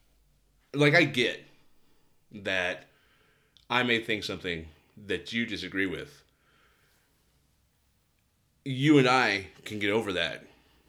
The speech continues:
because we've been friends for a while and it's whatever,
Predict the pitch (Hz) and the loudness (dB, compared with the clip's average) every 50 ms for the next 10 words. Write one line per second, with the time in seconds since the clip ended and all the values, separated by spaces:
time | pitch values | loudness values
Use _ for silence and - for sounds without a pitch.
0 | _ - 90 87 90 85 82 - - - - _ - 104 101 107 98 104 95 90 | _ -10 -6 -6 -6 -6 -6 -8 -12 -12 -16 _ -14 -12 -10 -8 -8 -8 -6 -4
1 | 101 98 90 90 95 90 85 85 82 85 90 101 95 - _ _ _ - 92 95 | -4 -4 -4 -6 -6 -6 -6 -6 -6 -6 -6 -8 -10 -16 _ _ _ -14 -10 -8
2 | 90 87 85 82 82 76 73 92 87 - - 98 110 120 104 76 - 55 - | -6 -6 -6 -8 -12 -12 -14 -16 -16 -10 -6 -4 -2 -2 -2 -4 -6 -12 -16